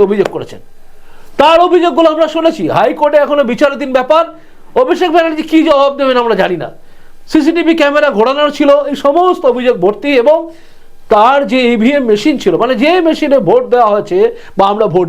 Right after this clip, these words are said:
দিয়েছি, সেই ইভিএম মেশিনে যেখানে বিজেপি অভিজিৎ দাস ববির ছবি ছিল, সেটাকে পুরো স্টিকার দিয়ে সেটা দেওয়া হয়েছিল, যাতে সেখানে কোনো প্রেস করা না যায়, বা টেপ দেওয়া হয়েছিল, যাতে কোনো প্রেস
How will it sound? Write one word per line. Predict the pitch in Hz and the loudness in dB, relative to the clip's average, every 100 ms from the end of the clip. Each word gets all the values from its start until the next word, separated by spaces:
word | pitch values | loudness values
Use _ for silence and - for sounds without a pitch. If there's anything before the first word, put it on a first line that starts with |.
| 156 | 0
দিয়েছি, | 302 240 202 226 349 - - - | 2 2 -2 -2 -2 -6 -8 0
সেই | 285 269 | 0 2
ইভিএম | 302 349 320 | 0 0 -2
মেশিনে | 320 294 277 | -2 -2 0
যেখানে | 262 269 262 | 0 0 -2
বিজেপি | 247 285 285 285 285 - - - - 185 | 0 -2 0 0 -2 -4 -14 -20 -2 0
অভিজিৎ | 196 262 294 269 | 2 0 0 0
দাস | 220 208 | 0 -2
ববির | 208 220 | -2 0
ছবি | 196 240 247 | 0 0 0
ছিল, | 269 - | 0 0
সেটাকে | 226 226 277 | 0 0 -2
পুরো | 294 311 - | 0 -2 0
স্টিকার | 311 311 302 233 | -2 2 0 0
দিয়ে | 262 269 | -6 -4
সেটা | 185 220 | -2 0
দেওয়া | 254 262 | 2 0
হয়েছিল, | - 285 | 0 -4
যাতে | 220 - | -4 -4
সেখানে | 220 240 247 | -2 0 2
কোনো | 349 370 - - - | 0 -2 -10 -20 0
প্রেস | 269 320 320 | 2 2 0
করা | 214 185 165 | -2 0 0
না | 151 | 0
যায়, | 247 330 226 | 2 2 2
বা | 196 139 - - - - | 0 -2 -10 -20 -20 -2
টেপ | 339 320 247 | 0 0 0
দেওয়া | 233 | 2
হয়েছিল, | 208 262 | 2 0
যাতে | 247 269 | -2 0
কোনো | 339 - | -4 0
প্রেস | 226 | 0